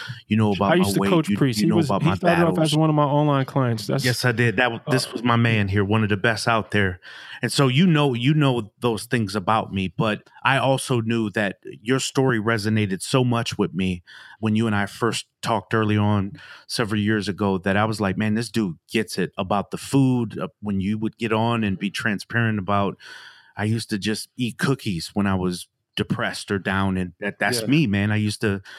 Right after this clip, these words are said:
Speaker 1: could go through a family-sized bag of chips and, and with no, no thoughts. And, um, it's different for me now. I'm at a different stage where food doesn't necessarily comfort me to that level.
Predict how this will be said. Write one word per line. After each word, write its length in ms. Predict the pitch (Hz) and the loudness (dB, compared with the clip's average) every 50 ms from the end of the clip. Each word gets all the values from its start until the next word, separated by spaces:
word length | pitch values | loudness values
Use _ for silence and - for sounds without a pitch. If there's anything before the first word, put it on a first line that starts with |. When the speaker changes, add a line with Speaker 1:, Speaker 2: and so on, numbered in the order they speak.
| - - - - | -20 -20 -20 -12
Speaker 1:
could 160 | - - 107 95 | -8 -8 -4 0
go 180 | 117 123 120 | 0 0 0
through 220 | 117 - 120 117 107 | -2 -2 -2 -2 -2
a 60 | 98 | -2
family-sized 800 | - - 127 120 117 113 110 104 - - 117 107 107 104 90 - | -2 -2 -2 0 0 0 -2 -4 -4 -2 -2 -2 -2 -2 -4 -2
bag 200 | 107 101 101 90 | -2 -2 -2 -2
of 60 | 98 | -4
chips 460 | - - - 139 123 - - - - - | -2 -2 -2 -2 -2 -4 -6 -10 -6 -2
and, 260 | 98 95 98 92 - - - 73 95 - - - | -2 -2 -2 -4 -6 -8 -10 -10 -10 -8 -6 -4
and 200 | 113 107 101 87 - | -2 -2 -2 -2 -2
with 180 | 101 110 101 95 | -2 0 0 2
no, 360 | 104 113 113 120 120 98 - - | 0 2 2 0 0 -2 -4 -8
no 280 | 117 113 113 117 117 113 | -4 -2 0 2 2 0
thoughts. 580 | - - - 135 123 101 - - - - - - - - - - - - - - - | -2 -2 0 0 0 0 -2 -6 -10 -12 -12 -12 -16 -20 -20 -20 -20 -20 -20 -10 -4
And, 280 | - 123 123 117 104 123 | -2 -2 -2 0 2 2
um, 340 | 120 117 110 107 104 98 - - | 2 4 2 2 0 -2 -4 -4
it's 240 | - 143 113 - 104 | -4 -4 -4 -4 -8
different 440 | 98 95 151 165 - - 202 165 151 | -8 -6 -6 -4 -2 -2 -2 -2 -2
for 120 | - 165 | -2 0
me 160 | 147 143 143 135 | 2 2 2 2
now. 400 | 127 123 120 101 82 82 95 95 | 2 0 0 0 -2 -4 -6 -4
I'm 140 | 98 110 113 | -4 -2 -2
at 100 | 117 113 | -2 -2
a 80 | 120 110 | -2 -2
different 360 | 90 127 123 - - 120 101 | -2 -4 -4 -2 -4 -4 -4
stage 400 | - - 123 117 113 107 - 98 | -4 -2 -2 0 0 -2 -4 -4
where 120 | 101 98 | -6 -6
food 320 | - - - 131 127 123 117 | -6 -4 -2 0 0 0 0
doesn't 300 | 104 110 104 92 98 - | 0 -2 -2 -2 -4 -6
necessarily 500 | 95 104 92 - - - 110 101 101 98 | -6 -8 -8 -6 -4 -2 0 0 0 -2
comfort 460 | 90 - - - 117 113 - 101 - | -4 -4 -4 -6 -6 -4 -6 -8 -4
me 140 | - 101 90 - | -2 -4 -4 -4
to 160 | - - 95 | -4 -2 -2
that 200 | 95 95 85 101 | -2 -2 -2 -2
level. 380 | 101 98 92 85 90 90 90 | -2 -2 -2 -2 -4 -4 -4